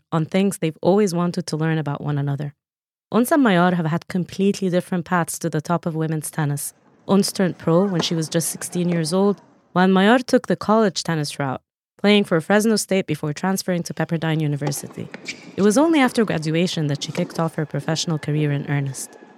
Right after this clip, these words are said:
Ons has gone on to become the highest-ranked African woman and Arab player in tennis history, peaking at number two in the world and making three Grand Slam finals. Meanwhile, Mayar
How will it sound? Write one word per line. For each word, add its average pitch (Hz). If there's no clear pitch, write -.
Ons 277
has 269
gone 202
on 202
to 190
become 185
the 147
highest-ranked 214
African 190
woman 175
and 151
Arab 190
player 180
in 160
tennis 160
history, 143
peaking 196
at -
number 202
two 196
in 185
the 175
world 156
and 156
making 160
three 196
Grand 160
Slam 147
finals. 143
Meanwhile, 160
Mayar 156